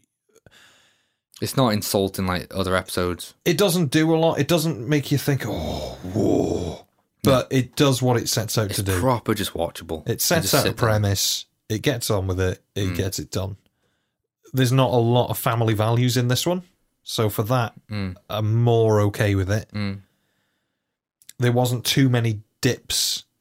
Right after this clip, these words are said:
Speaker 2: in
Speaker 1: There's
Speaker 2: the
Speaker 1: not a lot of
Speaker 2: pacing.
Speaker 1: wait, wait, uh, time wasting either.
Speaker 2: No.
Speaker 1: Just fill time, which is nice.
Speaker 2: And I think it was set up nicer than a lot of the other stories,
Speaker 1: Mm.
Speaker 2: where it felt like, okay, for the first twenty, twenty, twenty, twenty, twenty-five minutes,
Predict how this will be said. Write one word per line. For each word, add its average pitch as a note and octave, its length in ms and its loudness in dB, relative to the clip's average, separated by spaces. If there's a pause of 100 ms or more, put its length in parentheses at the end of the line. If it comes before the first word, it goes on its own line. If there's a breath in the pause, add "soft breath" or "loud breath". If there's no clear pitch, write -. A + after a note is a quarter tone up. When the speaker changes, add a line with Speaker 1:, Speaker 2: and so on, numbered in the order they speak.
(580)
Speaker 2:
in C3 60 0
Speaker 1:
There's B2 100 4
Speaker 2:
the A2+ 60 4
Speaker 1:
not E3 100 4
a B2+ 40 6
lot E3 60 8
of C#3 60 6
Speaker 2:
pacing. B2+ 140 6
Speaker 1:
wait, C3+ 200 6
wait, A2 200 2
uh, G#2+ 140 2
time A#2 260 2
wasting F2+ 260 -2
either. F2+ 280 -2 (220)
Speaker 2:
No. D3 220 4
Speaker 1:
Just G#2 60 4
fill F#2 140 2
time, F2+ 320 -4
which F2+ 180 -12
is - 120 -14 (240)
nice. A#2+ 300 -8 (560)
Speaker 2:
And D3 140 2
I C#3 40 0
think D3+ 240 -2
it C#3+ 80 2
was C3+ 140 2
set - 340 -2
up D#3 140 0
nicer A#2 380 0
than G#2 140 0
a G#2 100 0
lot A2+ 160 0
of A#2+ 60 0
the A#2 120 4
other A#2+ 120 2
stories, F#2 760 -2
Speaker 1:
Mm. G2 200 -4
Speaker 2:
where A2 200 2
it G#2 80 -6
felt B2 280 -2
like, G#2+ 340 -2
okay, G#2 260 0
for G2+ 140 -6
the G#2+ 100 0
first C3+ 400 0
twenty, B2+ 340 0 (320)
twenty, A#2 300 -6
twenty, G#2+ 360 -2 (1000)
twenty, B2 200 -2
twenty-five A#2+ 400 -2
minutes, - 480 -4